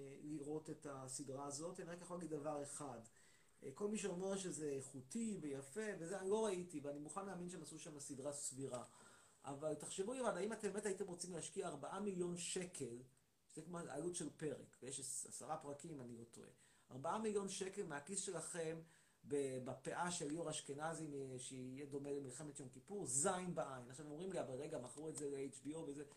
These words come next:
אם זה היה רווחי, תאמינו לי שערוץ מסחרי היה מ-, היה עוש-, היה, היה מפיק את זה. זה לא רווחי. גם אחרי המכירה ל-H B O זה סדרה מפסידה,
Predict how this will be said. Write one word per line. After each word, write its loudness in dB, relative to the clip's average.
אם 2
זה 6
היה 8
רווחי, 2
תאמינו 2
לי 2
שערוץ 2
מסחרי 0
היה 6
מ-, -2
היה 2
עוש-, 2
היה, -2
היה -2
מפיק -4
את 0
זה. -6
זה 0
לא 4
רווחי. 0
גם 2
אחרי -2
המכירה -2
ל-H -4
B 0
O -4
זה -8
סדרה -4
מפסידה, -4